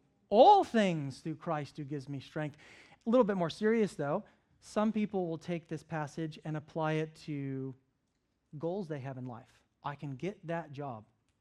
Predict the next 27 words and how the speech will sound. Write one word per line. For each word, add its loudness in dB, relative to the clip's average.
I -6
can -6
marry -2
that -6
person. -16
I -2
can -4
beat -6
this -8
cancer. -12
I 0
can 0
triumph -4
over -6
anything." -8
No 0
matter 2
the 2
challenge, -6
God 4
has -2
promised -2
to -10
fix -8
it -12
for -4
you, -2